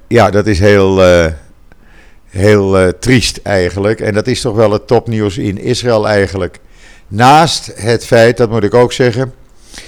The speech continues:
dat gisteravond bekend werd dat per één juni, dus over een, eh, ja, een goede week, eh, worden alle covid negentien beperkingen in Israël opgeheven. Dat wil zeggen,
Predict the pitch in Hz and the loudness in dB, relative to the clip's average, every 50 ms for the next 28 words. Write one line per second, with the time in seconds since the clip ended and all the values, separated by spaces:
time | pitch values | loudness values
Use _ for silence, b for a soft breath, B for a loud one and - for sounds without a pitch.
0 | B B B B B B - - 110 120 113 110 107 - - - 101 - 143 120 | B B B B B B -6 0 2 4 4 4 2 -2 -6 -8 -4 -2 -2 -2
1 | - 135 131 127 123 120 107 113 - 135 123 113 98 113 113 107 107 113 - - | 0 0 2 2 2 0 -2 -2 0 0 0 0 0 2 2 2 2 0 -2 -6
2 | - - - 120 113 101 117 110 104 - - - - - - - 113 104 101 - | -14 -16 -16 -8 -2 0 2 2 2 0 -2 -10 -20 -10 -4 -2 0 0 0 -2
3 | - 131 127 120 107 107 107 120 120 110 104 123 135 - - - - - - b | 0 0 2 2 0 0 -2 -2 -2 -2 -2 -4 -4 -8 -14 -20 -20 -20 -20 b
4 | b b b b b b b - 92 107 98 90 82 87 92 87 85 82 82 78 | b b b b b b b -4 0 2 2 2 2 -2 -4 -4 -2 -2 -2 -2
5 | 69 62 - - - - 101 85 85 90 90 87 - - - - 110 85 80 73 | -4 -6 -12 -18 -20 -18 -12 -8 -6 -6 -6 -6 -8 -8 -4 -4 -2 -2 -2 0
6 | 85 85 90 110 - - - - - B B B B B B B B B B B | 0 0 0 0 -2 -6 -18 -20 -20 B B B B B B B B B B B
7 | - 139 127 127 123 120 117 113 110 123 123 117 - - 147 143 139 139 131 123 | 0 2 4 6 6 6 6 4 4 4 2 2 4 4 4 4 6 6 6 6
8 | 120 113 107 - - - - _ _ - - - - _ _ _ _ - _ - | 6 4 4 2 -2 -12 -20 _ _ -20 -20 -20 -20 _ _ _ _ -20 _ 0
9 | - 147 151 160 156 117 123 135 120 110 - - - 113 117 120 117 107 101 - | 4 4 6 6 4 4 4 2 2 2 -2 -6 -10 -4 -2 0 0 0 0 -4
10 | - 117 98 92 92 - - 107 101 98 95 - 107 90 95 98 92 - - 98 | -6 -6 -6 -6 -4 -2 0 0 2 0 0 -2 -6 -8 -6 -6 -6 -6 -6 -6
11 | 95 95 - - 98 98 98 90 90 92 98 98 - - 98 82 80 78 76 71 | -6 -6 -4 -4 -4 -4 -2 -2 -2 -2 -2 -2 -2 -2 0 0 0 0 0 -2
12 | 85 87 92 82 90 87 82 - 107 107 101 117 120 110 | -4 -4 -4 -4 -4 -4 -2 0 0 0 0 0 -2 -4